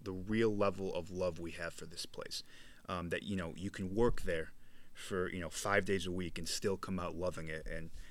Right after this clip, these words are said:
and Nick has a vacation planned in a couple months to go back. Um,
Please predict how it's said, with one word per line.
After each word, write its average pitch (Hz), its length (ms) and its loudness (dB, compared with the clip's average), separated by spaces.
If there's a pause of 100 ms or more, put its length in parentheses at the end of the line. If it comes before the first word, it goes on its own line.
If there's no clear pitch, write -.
(120)
and 85 120 -2
Nick 92 180 0
has 92 200 4
a 87 40 -4
vacation 90 540 -2
planned 95 400 -2
in 87 100 -2
a 90 40 -4
couple 107 260 0
months 104 280 2
to - 80 -4
go 101 140 2
back. 80 360 -4 (440)
Um, 80 300 -6